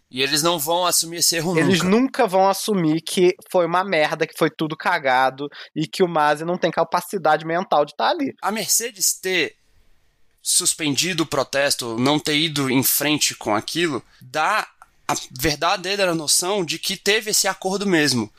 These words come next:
Speaker 1: Porque continuar batendo no campeonato, batendo na fia com a continuação do, do protesto, seria ruim pra categoria como um todo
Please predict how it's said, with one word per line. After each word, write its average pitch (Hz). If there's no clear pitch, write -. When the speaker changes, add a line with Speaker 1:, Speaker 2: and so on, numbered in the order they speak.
Speaker 1:
Porque 170
continuar 170
batendo 185
no 151
campeonato, 127
batendo 147
na 139
fia 127
com 214
a 143
continuação 147
do, 127
do 127
protesto, 143
seria 190
ruim 160
pra 170
categoria 190
como 151
um 131
todo 165